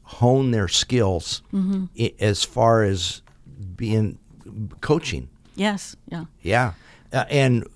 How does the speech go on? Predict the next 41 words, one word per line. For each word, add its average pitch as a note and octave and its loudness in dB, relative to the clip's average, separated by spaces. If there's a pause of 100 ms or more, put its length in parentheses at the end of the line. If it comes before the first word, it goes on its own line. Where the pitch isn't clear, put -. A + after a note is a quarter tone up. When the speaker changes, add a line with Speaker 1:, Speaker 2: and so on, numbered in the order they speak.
(160)
Speaker 1:
we've A#2+ 2
had A2+ 4
to G2 0
really B2 4
hone B2+ 0
our A2 2
listening G#2 2
skills. - -6 (460)
Listen B2+ 2
to B2 4
'em, G2+ 2
because G#2+ 2 (320)
you're B2+ 2
not C#3 2 (160)
really C#3+ -4
gonna A#2+ -2
be A#2 0
able A2 0
to G2 -2
get A2+ -6
to - -12
go - -6
out C3 0
and - -10
look B2 -2
at - -12
ten A#2+ 2
or F2+ 2
twenty F#2+ 2
houses. E2 -2
Speaker 2:
Exactly. - -10
Speaker 1:
Yeah, A2 0 (180)
i-, A#2 0
i-, G2+ -4
you're, A#2 -2 (680)
um, - -12 (120)
there G#2+ 0
aren't G2+ 4
that A2 0
many A#2 2
Speaker 2:
<laughs> - 0